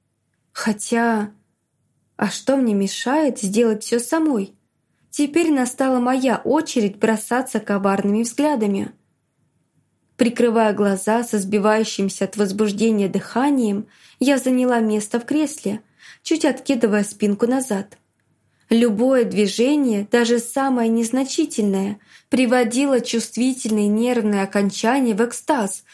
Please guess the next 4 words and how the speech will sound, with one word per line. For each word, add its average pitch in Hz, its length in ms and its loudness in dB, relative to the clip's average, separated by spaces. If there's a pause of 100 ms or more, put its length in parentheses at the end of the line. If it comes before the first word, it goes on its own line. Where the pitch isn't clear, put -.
(140)
заставляя 233 720 0
моё 214 340 0
возбуждение 202 760 0
нарастать, 208 800 -2